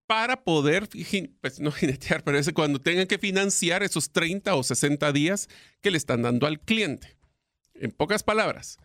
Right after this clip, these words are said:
si ustedes agarran ese mismo dinero y lo prestan a un banco, ¿cuánto les costaría eso?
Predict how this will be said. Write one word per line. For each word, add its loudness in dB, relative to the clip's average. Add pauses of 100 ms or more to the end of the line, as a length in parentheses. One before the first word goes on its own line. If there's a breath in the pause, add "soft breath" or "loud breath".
(240)
si -4
ustedes 0
agarran 2
ese 2
mismo 2
dinero 0
y -4
lo 2
prestan 0
a 4
un 2
banco, -2
¿cuánto 0
les -2
costaría -2
eso? -10